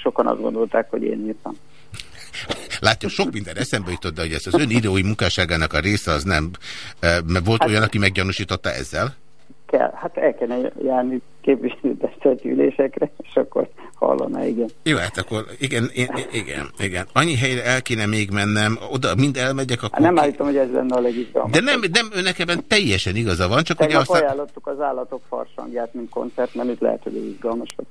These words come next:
Speaker 2: Szóval ott tartunk, ugye, hogy ők köszönték szépen, nem akarták folytatni, amiből következően, eh, létrejött egy szituáció, hogy, eh, új, eh, parkolási céggel kell,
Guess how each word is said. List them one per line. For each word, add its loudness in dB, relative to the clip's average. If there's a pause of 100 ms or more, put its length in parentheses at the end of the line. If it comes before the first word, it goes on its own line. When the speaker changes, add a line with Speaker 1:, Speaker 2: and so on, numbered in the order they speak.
(920)
Speaker 2:
Szóval 2
ott 2
tartunk, 2 (160)
ugye, 2
hogy 0
ők 2
köszönték 0
szépen, 0
nem 2
akarták 0
folytatni, 0
amiből 2
következően, 0 (340)
eh, 0
létrejött 0
egy -4
szituáció, 0
hogy, 0
eh, 4 (100)
új, 4 (180)
eh, -2 (640)
parkolási 2
céggel 0
kell, 4